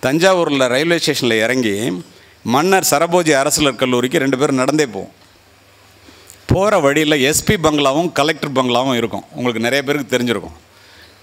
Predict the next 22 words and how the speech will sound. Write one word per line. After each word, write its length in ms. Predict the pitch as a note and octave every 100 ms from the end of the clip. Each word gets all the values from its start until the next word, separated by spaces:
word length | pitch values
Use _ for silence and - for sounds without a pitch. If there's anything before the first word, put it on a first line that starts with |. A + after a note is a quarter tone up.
| _
Ladies 340 | G#2+ C#3+ D#3 C3+
Arts 200 | C3+ -
காலேஜுக்கு 320 | C#3 A#2+ A2
போறதுக்கு 260 | A#2 A2+ A2
முன்னால 240 | B2 C3+ A#2
பாத்தீங்கன்னா 300 | A#2 A#2+ C#3
ஒரு 140 | A#2+
எஸ் 140 | A2+ A2+
பி 80 |
பங்களா 260 | C3+ A#2+ A2+
இருக்கும், 200 | G#2+ B2+
ஒரு 100 | A2
கலெக்டர் 320 | A2 A2+ A2
பங்களா 220 | G2+ F#2+
இருக்கும். 240 | F#2 - - _ _ - - - - - -
என்னுடைய 400 | C3+ E3+ G3 E3+
நண்பனினுடைய 680 | C#3 D#3 G#3 A3+ A3 G3 F3+
நோக்கம் 380 | D#3+ F3+ G3 F3
என்ன 240 | D#3+ F#3
என்று 220 | F3 E3+
எனக்கு 280 | F3 F3 D#3+
தெரியாது. 500 | F3 G3 F#3 G2+ -